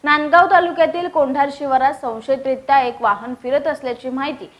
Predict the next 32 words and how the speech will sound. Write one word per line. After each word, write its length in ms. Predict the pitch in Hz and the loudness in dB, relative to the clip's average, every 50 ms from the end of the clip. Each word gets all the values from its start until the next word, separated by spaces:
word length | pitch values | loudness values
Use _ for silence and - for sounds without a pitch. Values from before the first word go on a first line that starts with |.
| _ _ _ _ - | _ _ _ _ 0
पोलीस 280 | 302 311 320 359 339 349 | 0 2 2 0 -2 -2
निरीक्षक 460 | 359 349 359 339 - - 359 359 359 359 | -4 -2 -2 -4 -4 -2 -2 -2 -2 -2
प्रीतम 360 | 320 285 269 277 277 277 277 | -8 -8 -4 -2 -2 -2 -2
चौधरी 440 | 277 277 269 240 240 254 262 240 269 | -2 -4 -4 -4 -4 -4 -6 -4 0
यांना 240 | 277 254 240 233 226 | -2 -2 -2 -4 -8
मिळाली 360 | 226 226 247 277 311 311 302 | -8 -4 -4 -4 -2 -2 -2
असता 340 | 233 214 - - 214 196 - - - _ _ _ _ - | -4 -4 -6 -6 -6 -6 -6 -6 -16 _ _ _ _ 4
चौधरी 380 | 302 294 294 254 320 320 359 | 4 4 4 2 -4 -4 -4
पथकांसह 720 | 349 302 311 269 - - 285 285 285 285 285 285 262 262 285 | 0 0 -2 -2 0 2 2 2 2 0 -6 -8 -8 -6 -2
रवाना 340 | 285 269 240 220 214 226 233 | -2 -2 -2 -2 -4 -4 -8
झाले. 260 | 226 247 247 233 262 311 - - _ _ | -6 -6 -6 -6 -6 -8 -10 -18 _ _
पोलिसांनी 500 | - 247 254 262 262 277 262 262 277 311 294 | -4 -2 -2 -2 0 -2 -2 -2 -2 -6 -6
संशयित 520 | - 269 240 233 226 - 254 247 247 247 | -6 -8 -8 -8 -10 -6 -6 -6 -6 -4
वाहनाचा 420 | 247 233 226 220 226 226 226 254 | -4 -4 -4 -4 -8 -8 -6 -6
पाठलाग 440 | 240 247 - 202 196 - - 269 302 311 311 - | -6 -2 -2 -2 -2 -4 -2 -2 -2 -2 0 -6
करून 240 | 254 202 202 226 254 - - _ _ _ _ | -6 -4 -4 -8 -10 -12 -16 _ _ _ _
कोंढार 380 | 294 285 285 285 285 330 339 359 349 | 4 4 6 4 4 2 2 2 0
शिवारात 340 | - 311 277 262 247 240 247 - | -2 2 4 4 4 4 2 2
ते 40 | 311 | 0
अडवले. 340 | 294 285 254 240 214 190 165 - - _ _ _ _ | 0 2 0 0 -2 -4 -8 -12 -16 _ _ _ _
वाहनाची 480 | - 262 277 277 294 311 320 311 349 381 | -4 0 0 0 2 0 -2 -2 -2 0
झडती 300 | 320 381 302 294 285 320 | 0 2 0 2 0 -2
घेतली 340 | 285 302 330 - - 285 294 | -4 -4 -4 -4 -2 -2 0
असता 320 | 285 277 285 - 294 294 | 0 -2 -2 2 2 2
बंदूक, 520 | 294 247 262 247 233 233 226 247 285 269 - - | 2 2 0 -2 -2 -4 -4 -6 -6 -6 -8 -4
तेवीस 440 | 254 226 226 220 240 262 247 - _ | -4 -4 -2 -2 -6 -8 -8 -10 _
जिवंत 480 | 202 202 208 226 208 254 262 269 262 302 285 294 | -18 -12 -12 -8 -6 -6 -6 -4 -4 -6 -6 -6
पितळी 360 | - 220 - 247 254 294 294 | -8 -8 -4 -2 -2 0 2
राऊंड, 320 | 277 254 233 240 269 294 302 - - _ - _ _ _ - | 4 4 4 4 0 -4 -8 -12 -16 _ -20 _ _ _ -6
दोन 340 | 233 247 302 320 349 370 | 2 4 4 4 4 4
रिकाम्या 460 | 370 339 302 226 247 262 254 254 254 240 | 0 -2 0 4 4 4 4 4 2 -4
पुंगळ्या, 400 | - - 294 320 330 302 208 | -2 -2 -4 0 0 0 0